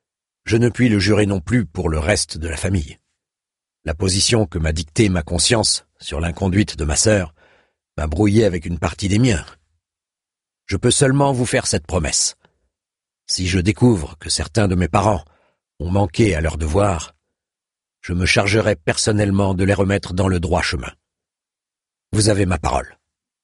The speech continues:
Indéfectible esquivard, railla doucement Ganelon. Toujours aussi irréprochable, toujours respectueux de la légitimité.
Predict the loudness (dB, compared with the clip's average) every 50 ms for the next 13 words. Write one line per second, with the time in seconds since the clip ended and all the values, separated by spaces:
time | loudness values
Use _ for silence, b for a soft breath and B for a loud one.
0 | _ _ _ _ _ _ _ _ _ _ _ -4 0 2 4 4 4 2 2 2
1 | 0 0 0 0 -2 -2 -4 -4 -4 0 2 2 2 2 2 2 0 0 -2 -2
2 | -2 0 0 0 0 0 -2 -2 -4 -6 -6 -8 -10 -12 -14 -18 -20 _ _ _
3 | _ _ _ _ _ _ _ -8 -2 0 2 2 2 2 2 0 0 0 0 0
4 | 0 0 0 0 0 0 -2 -2 -4 -4 -6 -6 -6 -8 -10 -14 -18 -20 _ _
5 | _ _ _ _ _ _ _ _ _ _ _ _ _ _ _ _ 0 2 2 4
6 | 4 4 4 4 4 2 2 2 0 0 0 2 4 4 4 4 2 2 2 0
7 | -2 -2 -2 -4 -4 -2 -2 -4 -4 -4 -6 -6 -8 -10 -12 -14 -16 -16 -16 -20
8 | _ _ _ _ _ _ _ _ _ _ _ _ -6 -2 0 2 4 4 2 2
9 | 0 0 0 0 0 -2 -4 -4 -2 -4 -4 -4 -6 -8 -4 0 2 4 4 4
10 | 2 2 0 0 0 2 2 2 2 2 0 0 0 0 -2 -2 -4 -2 -2 0
11 | 0 0 0 -2 -4 _ -8 -8 -8 -8 -10 -12